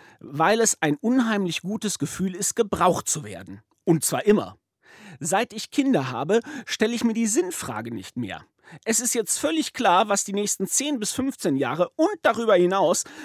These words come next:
meine Aufgabe ist. Und es ist auch klar, dass diese Aufgabe absolut richtig und wichtig ist. Natürlich gibt es sinnerfüllte Aufgaben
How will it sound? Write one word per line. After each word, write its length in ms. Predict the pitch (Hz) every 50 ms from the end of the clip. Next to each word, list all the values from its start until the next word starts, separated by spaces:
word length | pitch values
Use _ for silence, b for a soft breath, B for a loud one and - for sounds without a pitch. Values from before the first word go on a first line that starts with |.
| 254 B
meine 400 | 175 196 214 254 262 254 - -
Aufgabe 540 | 190 214 233 - - - 127 117 - 135 131
ist. 340 | 156 185 254 - - - - B B B 175
Und 160 | 214 214 208
es 100 | 208 190
ist 180 | 208 202 - -
auch 280 | 240 269 294 - -
klar, 320 | - - 165 151 160 202 - 285 311 285 B
dass 180 | - 170 - -
diese 460 | 156 165 202 254 294 - 262 - -
Aufgabe 540 | 160 175 185 - - - 156 147 156 165 - - _
absolut 640 | - 220 262 - - - - 220 208 208 202 156 -
richtig 520 | 131 127 160 180 - - - 190 190 -
und 220 | 214 208 185 160 165
wichtig 400 | 190 - - - 107 - - 113
ist. 280 | 113 - - - - _ _ _ _ _ B B B B B 180 160 B
Natürlich 680 | 147 160 - - - - 165 180 196 202 202 190 - -
gibt 160 | - - -
es 140 | 143 - -
sinnerfüllte 640 | 196 208 208 170 165 151 - - 160 160 - - -
Aufgaben 560 | - 123 139 - - - 143 135 143 147